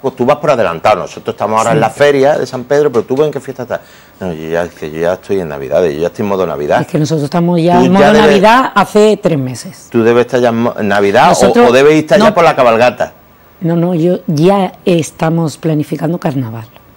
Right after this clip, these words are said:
Speaker 1: O sea, tú ya vas por carnaval.
Speaker 2: Mm. Es que es todo, es muy complicado, sobre todo el tema de contrataciones. Eh, entonces, hacer pliego es complicado,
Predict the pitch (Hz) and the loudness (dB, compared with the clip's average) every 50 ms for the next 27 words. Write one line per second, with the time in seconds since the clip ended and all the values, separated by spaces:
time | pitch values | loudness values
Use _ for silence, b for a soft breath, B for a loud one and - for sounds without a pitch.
0 | _ _ _ _ _ _ _ _ - - - 82 82 - 117 117 127 127 139 139 | _ _ _ _ _ _ _ _ -12 -6 -6 -6 -4 -4 -2 0 0 0 0 -2
1 | - 147 123 - 107 87 85 76 76 82 - 165 175 170 151 139 131 135 135 - | -4 -6 -6 -6 -6 -6 -6 -4 -2 0 0 0 -2 -2 -4 -4 -6 -8 -12 -16
2 | _ _ _ _ - - - _ - B B B B B B B 190 180 - - | _ _ _ _ -20 -20 -20 _ -20 B B B B B B B -4 -4 -2 -2
3 | - 208 190 175 135 - - - 147 135 135 127 123 123 123 127 127 131 139 143 | 0 0 0 0 -2 -4 -6 -4 -4 -2 -2 -2 -2 -2 0 0 0 0 0 0
4 | 151 170 180 - 180 156 147 - 151 147 - - 123 123 123 123 - - 160 135 | 0 -2 -2 -2 -4 -4 -4 -4 -6 -6 -8 -10 -14 -14 -14 -12 -8 -8 -6 -6
5 | 143 - - 165 175 - - 190 180 175 170 165 170 170 165 - 180 170 - - | -6 -4 -2 -2 -2 0 0 -2 0 0 0 0 0 -2 -2 -2 -4 -4 -2 -4
6 | 165 - - 160 - - - 147 127 123 131 123 - - B B B B B B | -4 -4 -6 -8 -8 -10 -10 -10 -10 -10 -12 -14 -16 -18 B B B B B B
7 | B B B B - - 180 160 151 151 147 147 147 147 147 - 147 - - 180 | B B B B -10 -6 -4 -2 -2 -2 -2 -4 -4 -6 -8 -10 -12 -8 -4 -2
8 | 175 175 170 160 156 156 156 151 151 151 147 - - - 170 165 - - 180 175 | -2 0 0 -2 -2 -2 -2 -2 -2 -4 -6 -6 -6 -6 -6 -4 -2 -2 0 0
9 | 160 151 131 143 147 147 147 B B B B B B - 190 - - 180 175 165 | 0 0 -2 -4 -6 -6 -6 B B B B B B -10 -6 -4 -4 -4 -4 -4
10 | 185 165 - - 135 | -4 -6 -6 -10 -20